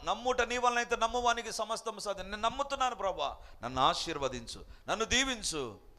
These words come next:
నీ దేవుడు నిన్ను ఆశీర్వదిస్తాడు. అందుకే బైబిల్లో వ్రాయబడింది,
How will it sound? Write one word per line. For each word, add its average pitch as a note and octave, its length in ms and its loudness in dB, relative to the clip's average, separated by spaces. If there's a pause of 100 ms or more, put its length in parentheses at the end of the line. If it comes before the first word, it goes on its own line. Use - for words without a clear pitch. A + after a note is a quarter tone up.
(180)
నీ C3+ 160 -8
దేవుడు D3 360 0
నిన్ను C#3 240 -4
ఆశీర్వదిస్తాడు. A#2+ 840 -4 (300)
అందుకే D#3+ 280 -4
బైబిల్లో E3 380 0
వ్రాయబడింది, B2 560 -2